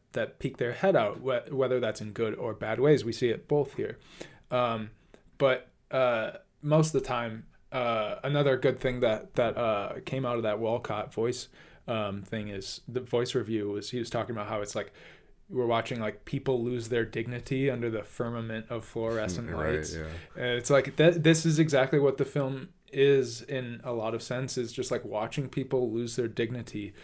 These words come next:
Speaker 1: in order to try and prove that they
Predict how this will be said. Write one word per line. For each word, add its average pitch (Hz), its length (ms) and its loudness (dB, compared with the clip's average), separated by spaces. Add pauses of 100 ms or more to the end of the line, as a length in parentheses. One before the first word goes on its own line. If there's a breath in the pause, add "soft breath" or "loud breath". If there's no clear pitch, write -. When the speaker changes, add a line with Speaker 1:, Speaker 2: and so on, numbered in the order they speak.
(120 loud breath)
Speaker 1:
in 123 160 -8
order 120 280 -2
to 117 480 -4 (120)
try 117 220 -4
and 110 220 -8
prove 127 540 0 (500 soft breath)
that 113 360 0
they 107 360 0